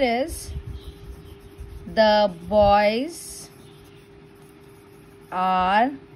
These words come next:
catching the ball.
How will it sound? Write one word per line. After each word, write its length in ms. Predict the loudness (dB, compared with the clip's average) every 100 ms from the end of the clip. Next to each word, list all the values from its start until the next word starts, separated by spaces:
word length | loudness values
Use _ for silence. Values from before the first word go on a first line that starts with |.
| -20 -20 -20 -20 -20 -20 -20 -20 -20 -20 -20 -20 -4 0
catching 760 | 2 0 -4 -6 -2 -2 -2 -2 -6 -14 -20 -20 -16 -16 -16 -20 -20 -20 -20 -20 -20 -20 -20 -20 -20 -20 -20 -20 -20 -20 -18 -20 -20 -12 -12 -12 -16 -16 -2 2
the 520 | 4 4 4 2 0 -4 -16 -14 -14 -14 -18 -20 -20 -20 -20 -20 -20 -20 -20 -20 -16 -4
ball. 320 | 2 4 4